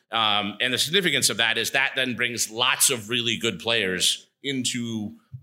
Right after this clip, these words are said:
uh, that league. And so what League's Cup is the kind of first seeds of, or the germination of potentially, is some type of long-term, and I don't know what that looks like. I don't know what anybody look, knows what it's gonna look like,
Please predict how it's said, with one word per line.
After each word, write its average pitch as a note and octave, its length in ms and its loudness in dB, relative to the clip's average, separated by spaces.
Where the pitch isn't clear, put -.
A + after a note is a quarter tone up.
uh, G2+ 300 4
that A2 240 0
league. F2 240 0
And F2+ 100 0
so B2+ 140 4
what A#2+ 180 -2
League's G3 300 0
Cup - 480 0
is B2 140 2
the B2+ 80 0
kind C3 200 2
of A2 80 0
first - 380 4
seeds F3 340 2
of, G#3 240 2
or B2 80 2
the A2 120 2
germination B2+ 640 2
of F#3 120 0
potentially, G3 600 0
is E3 520 4
some F#3+ 280 2
type F3 380 0
of C3+ 240 2
long-term, C3+ 720 2
and A#2+ 100 2
I C3+ 60 2
don't D#3 180 -4
know D#3 80 0
what D#3 180 0
that D3 120 2
looks C#3+ 220 2
like. D3 100 2
I - 20 0
don't D#3+ 120 0
know D#3 100 -2
what D#3 100 2
anybody A#2 300 0
look, G#2 200 -4
knows A#2 220 2
what A2+ 60 2
it's G#2+ 100 2
gonna A2 140 -2
look G2+ 160 -2
like, G2+ 260 0